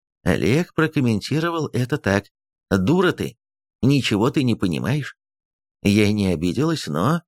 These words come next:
я вступилась за меня. "Ну что ты напал на Татьяну? Она ещё молодая, вырастет, поймёт".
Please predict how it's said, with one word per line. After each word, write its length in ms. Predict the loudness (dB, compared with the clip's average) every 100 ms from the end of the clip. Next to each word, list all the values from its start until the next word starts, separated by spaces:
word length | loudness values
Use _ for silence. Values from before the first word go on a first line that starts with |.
| _ -2
я 580 | 2 2 2 0 -4
вступилась 600 | -6 -4 -4 0 -2 0
за 100 | -2
меня. 320 | -2 0 -2 -4 _ -2
"Ну 160 | 0
что 360 | 0 0 0 2
ты 120 | 2
напал 360 | 0 0 0 0
на 80 | -2
Татьяну? 580 | -4 -2 0 0 -2 -6 _ -2
Она 200 | 0 2
ещё 300 | 0 0 -2
молодая, 640 | -2 -4 -2 -2 -2 -6 _ _ _
вырастет, 540 | -2 2 2 0 -2 -2
поймёт". 400 | -4 -2 -4